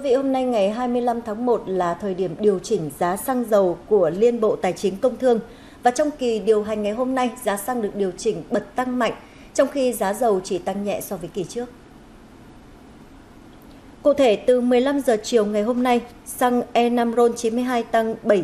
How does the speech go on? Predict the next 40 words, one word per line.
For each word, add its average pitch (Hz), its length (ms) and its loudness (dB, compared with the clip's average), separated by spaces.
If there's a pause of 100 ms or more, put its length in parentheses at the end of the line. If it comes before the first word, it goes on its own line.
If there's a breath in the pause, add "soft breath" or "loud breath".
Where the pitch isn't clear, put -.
trăm 233 280 -2
năm 226 120 -2
mươi 220 80 2
ba 208 160 0
đồng 180 180 -2
một 170 80 -6
lít, 254 180 2 (400 loud breath)
xăng 277 280 0
ron 262 220 4
chín 240 220 -2
mươi 254 100 0
lăm 247 280 2
ba 233 280 0 (320)
chín 240 300 0
hai 277 220 -2
năm 254 280 2 (200)
một 214 200 0
đồng 196 180 2
một 185 60 -4
lít, 277 180 -2 (1080 loud breath)
dầu 247 240 4
diesel 277 460 4 (220)
một 208 160 0
trăm 233 220 0
tám 220 220 -2
mươi 285 100 0
hai 277 120 0
đồng 202 240 0
một 180 100 -2
lít, 285 200 0 (420 loud breath)
dầu 240 180 4
hỏa 214 260 2
tăng 240 320 0
tám 226 340 -2
đồng 254 180 2
một 180 60 0
lít, 233 220 2 (340 loud breath)
chỉ 214 180 2
duy 208 140 2
nhất 285 220 2